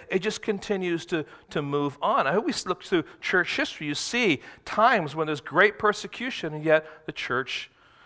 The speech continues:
the church just continues. The church grows. Now, of course, we look at all that s-,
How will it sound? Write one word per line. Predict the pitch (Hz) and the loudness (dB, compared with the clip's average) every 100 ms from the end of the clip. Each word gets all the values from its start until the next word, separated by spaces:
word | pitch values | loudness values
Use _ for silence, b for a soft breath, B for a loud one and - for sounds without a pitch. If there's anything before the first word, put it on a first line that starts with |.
| b - | b -18
the | |
church | - - 104 - | -10 -8 -6 -10
just | - | -12
continues. | - 151 208 269 240 - - _ _ _ _ _ _ _ _ _ _ _ _ _ | -12 -10 -10 -10 -14 -18 -20 _ _ _ _ _ _ _ _ _ _ _ _ _
The | - | -10
church | - 123 - | -4 -4 -4
grows. | - 214 254 294 - - | -4 -4 -4 -10 -20 -4
Now, | 165 | -2
of | 170 | 2
course, | 202 - | 0 0
we | 185 | 0
look | 170 202 | 0 0
at | 180 | 2
all | 147 160 156 | 6 6 8
that | 147 | 6
s-, | - | 4